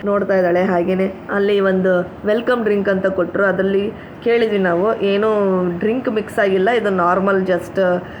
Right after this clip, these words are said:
ನಾರ್ಮಲ್ ವಾಟರ್, ಆ, I mean ಆ ಥರ ಹೇಳಿದ್ರು. ಹಾಗಾಗಿ ಟ್ರೈ ಮಾಡಿದ್ವಿ. ಅದ್ರಲ್ಲಿ ಜಾಸ್ತಿ ನಿಂಬೆಹಣ್ಣು ಹಿಂಡ್ಬಿಟ್ಟಿದ್ರು. ಹಾಗಾಗಿ ನಾನು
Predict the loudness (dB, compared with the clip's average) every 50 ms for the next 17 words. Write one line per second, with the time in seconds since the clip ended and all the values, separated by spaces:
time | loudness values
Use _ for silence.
0 | -12 -6 -4 -2 0 2 2 2 2 2 2 2 4 4 2 2 2 2 2 2
1 | 2 2 2 2 2 0 -2 -4 -6 -4 0 0 2 2 2 0 0 0 -2 -2
2 | -2 -2 -2 -2 -2 0 0 0 0 0 2 2 2 2 2 2 2 2 2 2
3 | 2 2 0 0 0 -2 -2 -2 0 0 2 2 2 2 0 0 -2 -2 -2 0
4 | 0 0 0 0 -2 -2 -4 -4 -6 -4 -4 -4 -4 -4 -4 -2 0 0 2 2
5 | 0 0 0 -2 -2 -2 -2 -2 -2 -2 0 0 0 2 0 0 0 0 0 0
6 | -2 -2 -4 -4